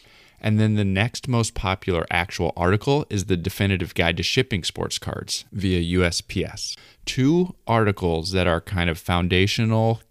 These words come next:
reference material are the two most popular articles, uh, month after month. And I think that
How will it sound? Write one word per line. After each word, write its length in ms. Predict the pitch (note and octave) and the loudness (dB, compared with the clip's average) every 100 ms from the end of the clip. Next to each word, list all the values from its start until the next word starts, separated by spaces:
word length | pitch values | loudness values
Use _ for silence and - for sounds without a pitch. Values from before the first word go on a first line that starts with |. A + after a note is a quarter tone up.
| _ | _
reference 580 | - F#2 F#2 G#2+ A2+ - | -2 2 2 2 -4 -6
material 600 | A#2 - - D#2+ D#2+ E2 - _ _ - | -8 -6 -4 -2 -2 -4 -8 _ _ -6
are 160 | F2+ | -2
the 140 | E2+ E2 | 0 -2
two 420 | - - B2 B2+ | -4 -2 0 2
most 720 | A#2+ A#2 A2+ A2 A2 - - | 0 0 2 2 2 -2 -6
popular 720 | - G2 F#2 - F#2+ F#2 F2+ | -8 -4 -4 0 2 2 2
articles, 720 | - D#2+ D#2 - D2 D2+ - - - | 0 -4 -4 -6 -6 -6 -8 -10 -10
uh, 180 | D#2+ D#2 | -8 -4
month 340 | E2+ F2+ F#2 | -2 -2 -2
after 280 | E2+ - D#2+ | -4 -4 -8
month. 360 | D#2+ D2+ - | -8 -8 -10
And 280 | E2+ F2 E2+ - - - _ - | -6 -4 -4 -8 -20 -20 _ -10
I 60 | |
think 300 | A2 C#3+ C3+ | -2 0 0
that 320 | A#2+ G#2+ A2 | 4 4 4